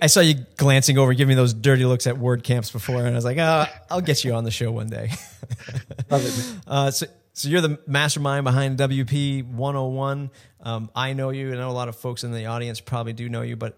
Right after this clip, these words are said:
Speaker 1: for those who don't, what's your two-minute elevator pitch of who you are and what you do?
Speaker 2: Well, my name is Sean Hesketh, and I created WordPress one oh one, which is a video tutorial series mainly geared towards beginners, helping them learn how to use WordPress to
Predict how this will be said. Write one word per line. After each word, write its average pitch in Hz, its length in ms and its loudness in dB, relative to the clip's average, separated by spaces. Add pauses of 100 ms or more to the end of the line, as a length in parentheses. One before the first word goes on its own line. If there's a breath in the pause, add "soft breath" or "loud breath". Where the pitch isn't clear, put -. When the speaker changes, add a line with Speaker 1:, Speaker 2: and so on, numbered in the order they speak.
Speaker 1:
for - 160 -16
those 127 220 -6
who 147 80 -14
don't, 185 260 -2 (140)
what's 127 160 -10
your 107 60 -14
two-minute 117 380 -8
elevator 110 320 -6
pitch 117 240 -8
of 104 100 -12
who 120 100 -6
you 117 120 -4
are 123 100 -2
and 127 100 -4
what 131 100 -8
you 131 60 -16
do? 151 240 -6
Speaker 2:
Well, 113 140 -10
my 113 120 0
name 131 140 4
is 131 60 2
Sean 147 240 2
Hesketh, 160 360 2
and 135 100 2
I 127 40 0
created 151 360 2
WordPress 175 540 4
one 170 200 4
oh 160 40 6
one, 180 340 4 (520 loud breath)
which 131 180 -2
is 117 100 -4
a 123 120 4
video 160 440 2
tutorial 165 600 0
series 156 480 0
mainly 170 340 4
geared 151 280 0
towards 147 260 2
beginners, 127 520 2
helping 127 260 -2
them 117 100 -2
learn 127 140 4
how 135 120 4
to 135 80 2
use 135 200 0
WordPress 147 560 0
to 110 180 -6